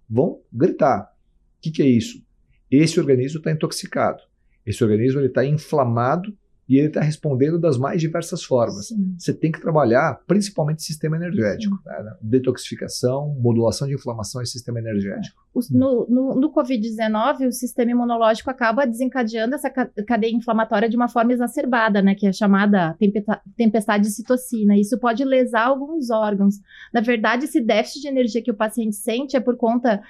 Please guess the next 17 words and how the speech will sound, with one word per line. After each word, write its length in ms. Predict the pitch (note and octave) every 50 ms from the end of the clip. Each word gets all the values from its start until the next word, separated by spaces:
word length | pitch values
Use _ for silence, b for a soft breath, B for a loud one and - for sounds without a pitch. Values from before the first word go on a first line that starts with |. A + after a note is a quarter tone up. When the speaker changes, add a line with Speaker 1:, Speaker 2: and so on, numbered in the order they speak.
| B B B B B
Speaker 2:
ah, 480 | G#3+ A3 A3 G#3 G#3 G#3 G#3 G#3 G#3 G3+
desse 220 | G#3 A3 G#3+ C#4
desgaste 640 | A3+ A3+ B3+ G#3 G#3 G3 F#3 F#3+ G#3+ D4 - - D4+
do 80 | A#3 A#3+
sistema 380 | - B3 A3+ - B3 A3 A3
imunológico, 640 | A3 G#3+ G#3+ G#3+ G#3 G3+ G3 F#3+ G#3 A#3+ A#3 - B3
mais 340 | A3 G#3+ G3+ A3 C4 C#4+ C4+
a 60 | C#4
lesão, 580 | B3+ A#3 A3 A3 G#3+ G#3+ A#3+ B3 C#4+ E4 G#4 A4+
ou 60 | G#4+
tem 180 | G#4+ G4 E4+
algum 240 | E4 D4+ C4 C4 C#4+
outro 260 | C4+ B3+ B3 B3 -
motivo 380 | B3+ A#3+ A#3+ A#3+ - - A3+ G3+
envolvido, 560 | A3+ A3+ G#3 A3+ A3 G3+ F#3+ G3+ F#3 E3 F#3
doutor 240 | F3 F#3 F3+ F#3+ F3+
Fábio? 400 | - - F3+ E3+ - E3+ F3+ F#3